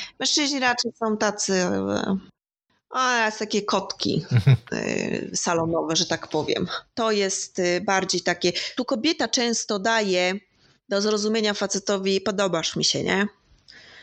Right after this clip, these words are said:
Speaker 1: Chcę się z tobą umówić”. I one nie robią, to jakoś to dla nich to jest bardzo naturalne, nie? Ale z drugiej strony, żeby tu być w związku, żeby powiedzieć, że to jest mój chłopak, to już jest po prostu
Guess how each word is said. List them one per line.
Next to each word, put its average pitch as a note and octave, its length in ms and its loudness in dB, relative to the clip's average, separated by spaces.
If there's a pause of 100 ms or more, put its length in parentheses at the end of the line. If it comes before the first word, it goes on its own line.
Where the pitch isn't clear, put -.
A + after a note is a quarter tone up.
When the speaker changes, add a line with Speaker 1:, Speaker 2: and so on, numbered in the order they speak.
(140)
Speaker 1:
Chcę A3 160 0
się G#3 140 0
z - 40 -6
tobą G3 260 0
umówić”. F3 800 -2 (360)
I E3 100 0
one C#4 220 2
nie C#4 180 0
robią, F#4+ 380 0
to G#4 120 -4
jakoś G#4 180 -2
to F#4 80 -2
dla F4 120 2
nich F#4+ 140 0
to G4 80 -2
jest G4 120 -6
bardzo G#4+ 240 0 (120)
naturalne, F#3 540 0
nie? - 140 0 (720)
Ale A#3+ 240 0
z A#3 100 -6
drugiej D#4+ 400 0
strony, A#3+ 880 0
żeby G3+ 240 -2
tu C#4 100 -2
być G3 180 0
w F3 160 -2
związku, F3 880 0
żeby F3 200 0
powiedzieć, A3 500 0
że E3+ 260 0 (340)
to C4 180 -2
jest A#3+ 400 0
mój G#3+ 360 2
chłopak, F#3 1160 -2
to G#3 160 -2
już A#3+ 180 0
jest A#3+ 220 0
po A3+ 80 -6
prostu G#3 840 -2